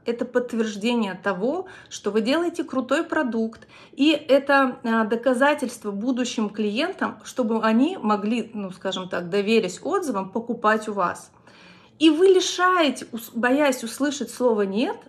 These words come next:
вы лишаете себя возможности получить какой-нибудь даже сверхъестественный, потрясающий отзыв, получить фото с праздника, получить там видео, а, с мероприятия.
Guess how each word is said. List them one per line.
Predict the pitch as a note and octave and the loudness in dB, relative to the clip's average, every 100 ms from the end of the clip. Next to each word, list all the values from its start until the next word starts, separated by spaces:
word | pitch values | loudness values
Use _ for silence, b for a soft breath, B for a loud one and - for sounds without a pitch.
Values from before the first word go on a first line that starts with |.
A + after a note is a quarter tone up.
| - | -4
вы | G#3+ | 2
лишаете | C#4 C4+ - D4+ C#4 A#3+ G#3+ | 2 2 0 2 2 2 -6
себя | - G3 G#3 | -4 -2 0
возможности | G3+ G3 A3+ F4 F4 A3+ - G3 B B B _ _ _ _ - _ _ _ _ _ - | 0 2 2 2 0 -2 -2 -8 B B B _ _ _ _ -20 _ _ _ _ _ 6
получить | C#4 C#4+ C4+ - C4+ G4 - - _ _ | 6 6 0 0 0 0 -4 -18 _ _
какой-нибудь | A3 A3 D4 F#4 B3+ G3+ | -4 2 0 2 0 0
даже | F#3 G3 F#3+ | 0 -2 -4
сверхъестественный, | - F#3+ A#3 B3 A3+ A3 - C#4+ - B3 A#3 | -10 0 0 0 -4 -6 -4 -4 -2 -2 -2
потрясающий | - - G3 - G3 G3+ - - | -4 -4 -6 -2 0 0 -4 -10
отзыв, | - F#3 F3+ - - B B B B - | -4 -4 -6 -12 -20 B B B B -2
получить | A3+ C4 - E4 E4 - | 0 0 0 -2 -2 -12
фото | - B3+ C#4+ C#4+ | -4 0 0 0
с | C4+ | -4
праздника, | - G3 F#3 F3 F3 E3+ - | -4 0 0 -2 -10 -14 -10
получить | - G3+ G#3+ - C#4+ D4+ - | -6 -4 -4 -2 -2 -4 -2
там | A#3 A3+ | 0 0
видео, | A#3 B3+ A#3+ A3 G3+ - | 0 -2 0 2 0 -2
а, | G#3 G#3 G#3 G#3 F#3+ F3+ - | -4 0 2 2 0 -6 -16
с | - - | -14 -4
мероприятия. | A3+ A3+ A3+ A3+ G#3 F#3 E3+ - - | 2 4 2 0 0 0 -2 -8 -16